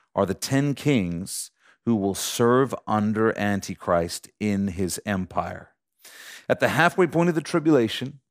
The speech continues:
Antichrist will rise from the dead as the beast,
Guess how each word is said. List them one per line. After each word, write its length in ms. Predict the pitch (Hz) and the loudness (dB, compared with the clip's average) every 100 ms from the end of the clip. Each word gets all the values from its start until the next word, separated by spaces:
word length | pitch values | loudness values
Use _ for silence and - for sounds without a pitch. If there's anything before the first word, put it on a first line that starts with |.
| _ _ _ | _ _ _
Antichrist 640 | 110 113 113 - 117 110 - | 0 0 -2 2 2 2 -2
will 160 | 104 | -2
rise 380 | 98 101 117 123 | 2 4 4 0
from 200 | - 147 | -2 0
the 80 | 139 | 2
dead 320 | 117 110 104 | 4 4 4
as 320 | - 113 120 | 2 0 0
the 80 | - | -4
beast, 560 | 107 113 85 - - | -2 -2 -4 -8 -16